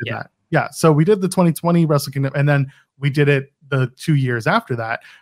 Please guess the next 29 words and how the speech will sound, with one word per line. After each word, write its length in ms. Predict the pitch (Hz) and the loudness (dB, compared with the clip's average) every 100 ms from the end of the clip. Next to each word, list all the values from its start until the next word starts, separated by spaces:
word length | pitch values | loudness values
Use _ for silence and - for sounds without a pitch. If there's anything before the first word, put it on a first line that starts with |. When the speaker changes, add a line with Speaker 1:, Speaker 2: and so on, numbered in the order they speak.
| _ | _
Speaker 1:
Uh, 200 | 127 123 123 | -2 0 2
and 140 | 143 | 4
then 200 | 139 131 | 4 2
this 240 | 147 165 | 0 -2
year 360 | 156 131 127 120 | 0 0 0 -4
they 80 | 139 | -4
were 100 | 127 | -2
like, 200 | 120 117 | -2 -4
"You 80 | 127 | -2
wanna 200 | 135 131 | 0 0
do 240 | 110 175 | 2 2
it?" 120 | 220 - | 2 -2
And 80 | |
I 80 | 127 | -6
said, 220 | 127 127 120 | -4 -6 -6
"I, 240 | 127 180 139 _ _ _ - | -6 -6 -6 _ _ _ -4
things 160 | 190 | -2
have 100 | 175 | -2
changed. 580 | - 180 185 131 139 165 | -2 0 2 0 -2 -4
I 80 | 127 | -4
don't 140 | 143 | -4
think 120 | 165 151 | -2 -2
I'm 80 | |
gonna 140 | 135 123 | -2 -2
stay 280 | - 139 147 | -4 -2 2
up." 240 | 139 135 | 2 0
And 100 | 135 | -4
I 80 | 120 | -4
didn't. 460 | 117 175 120 151 | 0 0 0 -6